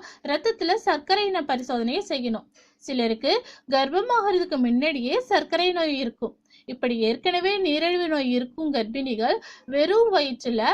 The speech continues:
ரத்த பரிசோதனை செய்யணும். இதுல தொண்ணூறு, அதாவது சாப்பிடுறதுக்கு முன்னாடி தொண்ணூறுக்கு இருக்கணும். அதே சமயம் சாப்பிட்ட இரண்டு மணி நேரம் க-, கழிச்சு ரத்த சர்க்கரையோட அளவு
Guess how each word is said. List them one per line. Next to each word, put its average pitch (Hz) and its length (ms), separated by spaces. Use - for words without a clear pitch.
ரத்த 277 320
பரிசோதனை 285 640
செய்யணும். 220 420
இதுல 240 240
தொண்ணூறு, 392 540
அதாவது 277 520
சாப்பிடுறதுக்கு 359 840
முன்னாடி 240 600
தொண்ணூறுக்கு 370 460
இருக்கணும். 254 480
அதே 285 380
சமயம் 349 400
சாப்பிட்ட 381 540
இரண்டு 311 420
மணி 311 220
நேரம் 285 320
க-, 262 260
கழிச்சு 240 480
ரத்த 392 360
சர்க்கரையோட 294 520
அளவு 226 600